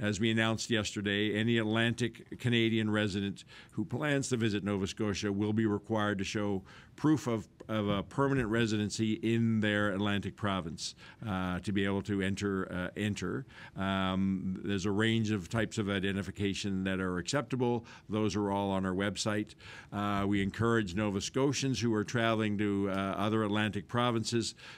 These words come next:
to go to their, those provinces', uh, website and familiar-, familiarize themselves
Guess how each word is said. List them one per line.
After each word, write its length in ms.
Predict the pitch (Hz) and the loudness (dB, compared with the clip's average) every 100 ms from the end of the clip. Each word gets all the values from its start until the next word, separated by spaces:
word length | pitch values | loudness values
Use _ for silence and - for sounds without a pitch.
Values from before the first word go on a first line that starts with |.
| - | -6
to 80 | 113 | 0
go 240 | 117 113 | 2 4
to 100 | 104 | 2
their, 440 | 92 117 131 135 135 | 2 2 4 4 2
those 360 | 113 131 147 | 2 2 0
provinces', 920 | - 123 110 101 95 107 92 98 90 - | 0 0 2 0 -2 -2 0 0 -2 -4
uh, 160 | 98 95 | -2 0
website 600 | 98 101 87 110 101 98 | 0 0 -2 0 0 -2
and 120 | 92 | -4
familiar-, 600 | - 101 104 110 110 107 | -4 0 2 2 0 -2
familiarize 1000 | - 113 101 110 123 131 117 104 101 98 | -6 -4 0 0 2 0 0 2 0 0
themselves 640 | 104 98 107 98 98 92 | -2 -4 -2 0 -2 -4